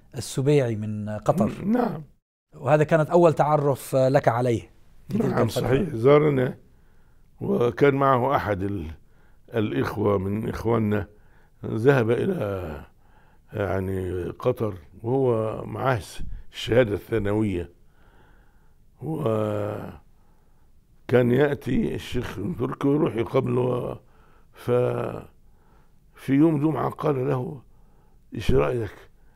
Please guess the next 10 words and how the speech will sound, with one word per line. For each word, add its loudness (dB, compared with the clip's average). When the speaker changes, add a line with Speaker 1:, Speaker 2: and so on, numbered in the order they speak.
Speaker 2:
في -4
ع-، -8
في -14
هنا 0
عالم 0
جيد 0
وخطيب -4
ممتاز -4
تحضر 0
عنده؟" 0